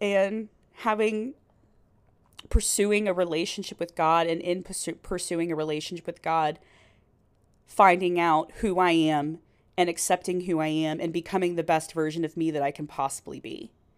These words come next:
And that's exactly what has happened. So the reason that I'm talking about this is because for a long time, I've been hesitant to really dive in to where I am spiritually and where I am with my relationship with God and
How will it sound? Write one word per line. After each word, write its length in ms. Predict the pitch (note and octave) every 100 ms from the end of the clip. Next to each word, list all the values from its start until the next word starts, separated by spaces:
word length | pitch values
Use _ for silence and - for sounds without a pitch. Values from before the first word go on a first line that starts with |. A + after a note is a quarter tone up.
| _ _ -
And 100 | E3
that's 160 | E3
exactly 400 | D#3+ E3 D3+ D#3
what 160 | C#3+ C#3+
has 100 | D3+
happened. 440 | - - - -
So 260 | - - F3+
the 120 | F3
reason 400 | F3+ G3+ G#3+ A3+
that 100 | F#3
I'm 100 | E3+
talking 440 | - E3+ E3 F#3+
about 260 | E3+ D3+ D#3
this 220 | E3 D#3
is 100 | D#3+
because 320 | - D3+ D#3+
for 140 | - D#3+
a 80 | D3
long 360 | D3+ D#3 E3
time, 420 | D#3+ E3 D#3 D#3 D#3 - - _
I've 240 | - D3+ -
been 380 | D#3+ D#3 D3+ D#3+ _ _ _ _ _ _ _ _ -
hesitant 640 | - F#3 F3 F#3 E3+ F3+
to 540 | - - E3 D#3+ D#3+ D#3 E3
really 520 | F#3 F#3+ F#3+ F#3+ F3+
dive 360 | D#3+ D#3 D#3 D#3+
in 440 | D#3 D3+ D3 D3+ _
to 640 | - - D#3+ D3+ C#3+ D3 - _ _ _ _ -
where 280 | E3+ F3
I 80 | D#3+
am 240 | D#3 D#3 D#3
spiritually 800 | - D3+ D3 D3 D3 D3 D3
and 160 | D3+ D3+
where 200 | D#3 D3+
I 60 | D3+
am 140 | D3
with 120 | C#3+
my 80 | D3
relationship 600 | C#3+ C#3 C#3+ - D3+ -
with 140 | C#3+
God 360 | - C#3 C#3+ D3
and 280 | C#3 C3